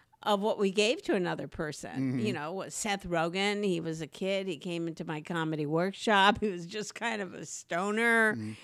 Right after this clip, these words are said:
Speaker 1: And doing political jokes. And I said, "Why don't you do jokes about just being stoned? Why don't you do jokes just about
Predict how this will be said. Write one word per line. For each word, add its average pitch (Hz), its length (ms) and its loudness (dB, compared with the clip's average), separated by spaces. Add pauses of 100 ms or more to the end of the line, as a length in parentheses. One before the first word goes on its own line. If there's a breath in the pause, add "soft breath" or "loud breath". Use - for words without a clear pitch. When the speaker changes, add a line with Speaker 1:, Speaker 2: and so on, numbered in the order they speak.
(360 loud breath)
Speaker 1:
And 185 200 -4
doing 196 260 -2
political 214 500 -2
jokes. 240 580 0
And 196 140 -2
I 160 100 0
said, 226 260 0
"Why 202 200 -2
don't 262 180 -6
you 202 80 -12
do 240 200 -10
jokes 254 320 -2
about 269 180 -2
just 277 240 -4
being 285 240 -2
stoned? 277 560 0
Why 175 180 0
don't 226 100 -10
you 349 120 0
do 233 40 -8
jokes 285 300 -4
just 294 260 -4
about 269 440 10